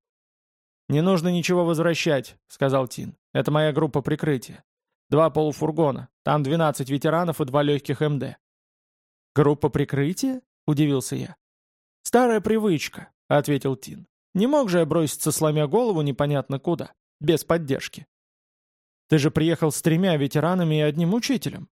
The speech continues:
удивился Дьян. "Конечно, это так и есть", — согласился Вэн Дунь.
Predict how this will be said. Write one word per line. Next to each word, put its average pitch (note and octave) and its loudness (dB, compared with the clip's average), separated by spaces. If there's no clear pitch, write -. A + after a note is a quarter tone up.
удивился C3+ 0
Дьян. B2 -10
"Конечно, D3 0
это C3+ 2
так C#3 0
и C#3+ 2
есть", — C3 -2
согласился E3 0
Вэн D3+ 0
Дунь. D3 -2